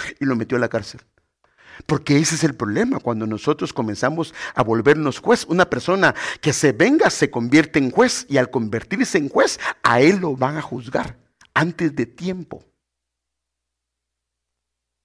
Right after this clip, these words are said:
Déjenme enseñarle otra escritura. No tomen venganza, hermanos míos, sino dejen el castigo en las manos de Dios, porque está escrito, "Mía es la venganza,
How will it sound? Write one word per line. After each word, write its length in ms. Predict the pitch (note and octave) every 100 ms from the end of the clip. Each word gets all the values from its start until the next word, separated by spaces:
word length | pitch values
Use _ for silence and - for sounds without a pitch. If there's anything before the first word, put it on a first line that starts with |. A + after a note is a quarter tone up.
| _ _ _ _ _ _ _ _ _ _
Déjenme 320 | - - F#3+
enseñarle 440 | D3+ A#2+ C3 C#3+ C3+
otra 160 | B2+
escritura. 480 | A#2 A#2 - - - _ _ _ _ _ _ _ _ _ _ _ _ -
No 180 | F3 F#3
tomen 380 | G#3+ G3+ G3+ F3
venganza, 640 | B2+ C3 F#3 G3+ B2 -
hermanos 480 | C3+ B2 C#3+ D3+ B2
míos, 300 | D3 F#3 G2+
sino 320 | - B2 A#2+
dejen 520 | A#2 C3+ F#3 A3 G#3 -
el 200 | C#3 -
castigo 640 | - - - B3 B3+ A3 - -
en 160 | C#3+ B2+
las 140 | A2
manos 320 | G#2 C#3 G#3 F3
de 120 | B2+
Dios, 280 | B2+ F3 -
porque 300 | D3 - A2+
está 180 | -
escrito, 540 | D3+ - - B3+ - - - -
"Mía 340 | D#3 D3+ E3
es 100 | E3
la 140 | E3 A#2
venganza, 580 | A#2 A2 D#3 B3+ -